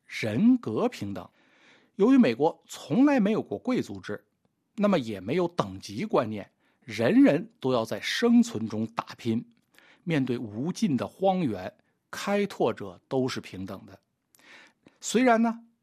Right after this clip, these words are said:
有人成功，有人失败，但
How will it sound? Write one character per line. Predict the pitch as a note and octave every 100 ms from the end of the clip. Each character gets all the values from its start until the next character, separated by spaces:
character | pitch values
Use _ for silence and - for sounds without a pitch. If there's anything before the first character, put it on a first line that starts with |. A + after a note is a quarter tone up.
| _
有 | C#3 B2+
人 | F#3+
成 | - G#3
功， | A3 A3+ A#3 _ _
有 | C3+ A2+
人 | D3
失 | - A3+
败， | A3 E3+ - _ _ _ _
但 | -